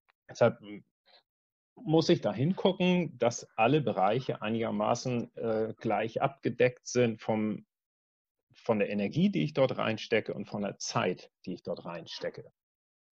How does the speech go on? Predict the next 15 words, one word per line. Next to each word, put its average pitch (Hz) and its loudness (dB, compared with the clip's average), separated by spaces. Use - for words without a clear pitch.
Das 113 -4
ist 123 -6
so, 113 2
ähm, 104 4
mein 107 2
Rundumschlag 113 2
für, 101 -2
für - -2
Erfolg. - 0
Und 110 -6
ich 104 -4
glaube, 110 6
dass 117 2
wir 107 0
ab-, 156 2